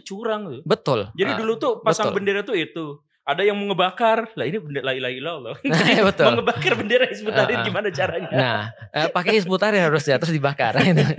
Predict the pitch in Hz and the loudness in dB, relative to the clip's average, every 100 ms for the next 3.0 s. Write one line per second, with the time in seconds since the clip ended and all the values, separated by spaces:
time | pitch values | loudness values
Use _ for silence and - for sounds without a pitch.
0 | 226 254 - - 175 - 202 180 - 175 | -2 -4 -6 -4 -6 -4 -6 -6 -4 0
1 | 196 190 285 247 254 - 254 233 226 214 | 2 2 2 4 4 2 0 2 2 0
2 | 208 208 208 208 214 208 185 170 160 | -2 -2 0 0 0 -2 0 0 0